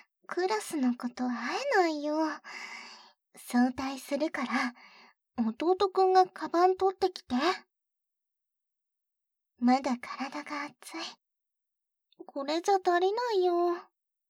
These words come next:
もっと抱いてほしいな。今は家に妹がいるから、ホテルに行ってお泊まりし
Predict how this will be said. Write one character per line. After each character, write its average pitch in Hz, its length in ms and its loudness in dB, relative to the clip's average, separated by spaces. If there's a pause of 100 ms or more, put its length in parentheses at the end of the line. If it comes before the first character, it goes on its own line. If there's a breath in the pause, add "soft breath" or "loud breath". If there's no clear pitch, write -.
(920)
も 277 160 -2
っ - 120 -4
と 247 100 -6
抱 254 280 -8
い 294 60 -12
て 320 100 -4
ほ 320 160 -2
し 359 180 -4
い 392 200 4
な。 302 80 -12 (2000)
今 320 320 0
は 226 140 -6
家 226 320 0
に 247 240 0
妹 269 420 -2
が 302 120 -2
い 226 120 -2
る 254 160 -6
か 254 140 -10
ら、 - 320 -8 (1200)
ホ 339 180 -2
テ 381 220 6
ル 320 120 0
に 214 180 0
行 208 80 -8
っ - 40 -20
て 214 200 -8
お 202 80 -12
泊 320 180 -4
ま 427 160 0
り 311 140 -4
し - 100 -16